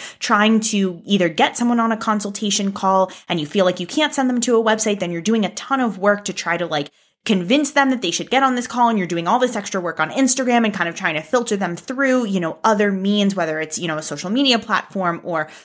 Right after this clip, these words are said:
webinars or whatever it is, to almost, like, avoid sending them to your website. And that's causing a lot of extra work on you. And when they finally do go to your website,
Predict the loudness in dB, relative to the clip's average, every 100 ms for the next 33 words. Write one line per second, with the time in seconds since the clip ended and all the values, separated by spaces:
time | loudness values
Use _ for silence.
0 | _ 0 2 2 2 2 0 -2 0 0
1 | 0 0 0 0 0 -2 0 0 0 -2
2 | -2 -6 -8 -6 -2 -2 -2 -2 -2 -2
3 | -2 -2 -2 -2 -4 -2 -4 -2 -2 -2
4 | -4 _ _ 0 2 0 -2 -2 0 0
5 | 0 0 0 0 -4 -4 -6 -4 -4 -6
6 | -6 -2 2 2 2 0 0 -2 -6 -4
7 | -2 0 -2 -2 -2 0 -2 -2 -4 -2
8 | -2 -2 -2 -2